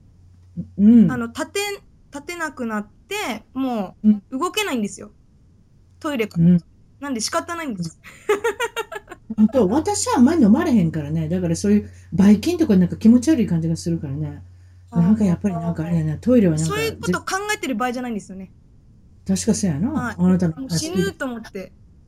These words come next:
Speaker 1: 死ぬ。
Speaker 2: <laughs> 死ぬと思って。
Speaker 1: あ、あなた自身、ほんでいっぱい水とか持ってきてくれたんですか？
Speaker 2: はい。友達が「大丈夫？」とか言って誘ってくれ、
Speaker 1: あ。
Speaker 2: さすってくれたりとか。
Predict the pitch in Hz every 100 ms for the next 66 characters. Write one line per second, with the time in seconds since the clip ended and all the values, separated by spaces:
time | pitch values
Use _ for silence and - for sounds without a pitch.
0 | - - - - - 370 359 233 - -
1 | - 302 311 - 330 330 349 - _ 349
2 | 466 494 392 262 359 294 339 330 226 330
3 | 330 339 359 262 220 214 233 247 349 240
4 | 160 143 - 147 - _ _ - 269 233
5 | - 311 185 - 320 370 440 359 370 330
6 | 269 247 226 - 226 240 240 240 233 -
7 | 240 233 262 233 240 226 220 220 190 -
8 | -